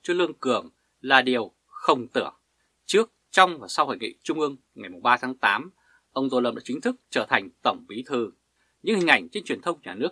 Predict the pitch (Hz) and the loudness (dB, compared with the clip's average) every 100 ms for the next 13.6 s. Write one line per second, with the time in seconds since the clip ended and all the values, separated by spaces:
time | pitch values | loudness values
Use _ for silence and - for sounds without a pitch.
0 | - 131 131 120 - 123 180 - 147 _ | -4 -6 -2 -4 -4 -10 -8 -2 -2 _
1 | - 139 180 156 - - 90 - 107 175 | -6 -2 0 0 -2 -12 -18 -12 -12 -10
2 | - - 113 117 117 120 196 _ _ _ | 0 0 0 -4 -6 -8 -14 _ _ _
3 | _ 151 135 135 156 180 175 - 135 117 | _ 2 2 2 -4 -2 -4 -2 -2 -2
4 | - _ 107 110 - 113 117 - _ 147 | -4 _ -4 -2 -2 -4 -6 -10 _ 2
5 | 117 107 107 104 90 _ _ _ _ _ | 2 -2 -4 -4 -4 _ _ _ _ _
6 | - 156 - 220 151 - 113 92 113 117 | -6 -6 -4 2 2 0 -10 -10 -6 -6
7 | - 120 143 - 135 214 - 196 175 92 | -4 -4 -4 -4 -4 -4 -6 -4 -2 -2
8 | 143 - 165 127 - 107 85 - 87 92 | -2 -2 -4 -4 -8 -8 -6 -6 -6 -10
9 | 127 151 131 110 - _ _ _ _ _ | -6 -2 -2 -2 -10 _ _ _ _ _
10 | 135 120 135 110 - - - - 131 233 | 0 2 4 2 0 -8 -8 -6 -8 -8
11 | - 123 113 98 117 95 139 160 151 131 | -6 -2 -2 -2 -6 -6 -10 -2 -2 -2
12 | - _ _ - 123 202 165 117 160 135 | -8 _ _ -12 -2 2 2 0 -2 -4
13 | - - - 147 - 143 | -10 -8 -4 -4 -2 -6